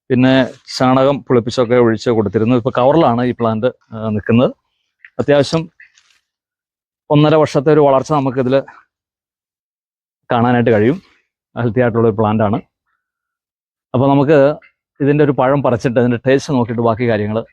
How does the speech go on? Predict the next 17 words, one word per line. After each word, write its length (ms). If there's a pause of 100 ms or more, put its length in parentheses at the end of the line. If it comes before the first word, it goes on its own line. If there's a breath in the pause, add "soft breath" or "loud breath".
(140)
നമുക്ക് 240
പറയാം. 280
ഫോർ 220
സീസൺ 300 (1700)
ലോങ്ങൻ 280 (180)
ഫ്രൂട്ട് 280
ആണ്. 180
ഇപ്പോൾ 160
ഇവിടെ 180
ഒരു, 80 (340)
ആ, 20 (200)
ഇത് 80 (100)
കാ 60 (180)
പൊട്ടിയിട്ടുണ്ട്, 480
ഇത് 80
കണ്ടില്ലേ? 260 (160)
ആ, 40